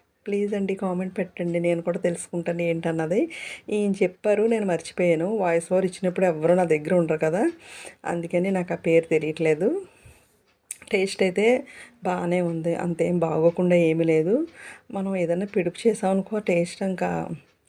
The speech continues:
వచ్చేస్తది, బాగుంటది. ఆ, చాలా బాగా ఫ్రై అవుతుంటే మంచి స్మెల్ అయితే వచ్చింది.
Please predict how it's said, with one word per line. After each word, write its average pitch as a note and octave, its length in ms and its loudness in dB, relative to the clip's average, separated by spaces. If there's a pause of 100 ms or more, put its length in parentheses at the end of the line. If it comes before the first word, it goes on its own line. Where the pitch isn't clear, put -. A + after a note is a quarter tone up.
(260)
వచ్చేస్తది, F3 600 -2
బాగుంటది. E3+ 760 -2 (680)
ఆ, F3+ 340 -8 (180)
చాలా F3 320 -2
బాగా F#3 440 2
ఫ్రై E3+ 360 2
అవుతుంటే F3 600 2
మంచి F3 400 -4
స్మెల్ F#3 320 0
అయితే E3+ 200 0
వచ్చింది. F3 680 0